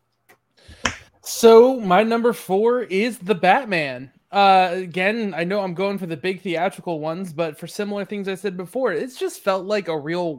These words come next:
world where it made sense that the Riddler was essentially the Zodiac killer. And it was a gothic sort of fantasy world where I believe that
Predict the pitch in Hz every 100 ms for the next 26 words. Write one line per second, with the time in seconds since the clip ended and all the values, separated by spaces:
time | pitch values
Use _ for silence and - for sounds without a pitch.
0 | - 139 160 175 185 165 156 151 139 170
1 | 160 - 185 190 - 143 135 135 156 160
2 | 165 151 135 - 160 160 165 156 123 131
3 | 151 170 170 170 185 190 190 190 _ -
4 | - _ _ - 240 269 262 226 240 220
5 | 156 180 208 220 220 - 214 202 - 208
6 | 214 214 175 156 139 131 160 160 170 147
7 | 165 156 185 196 160 156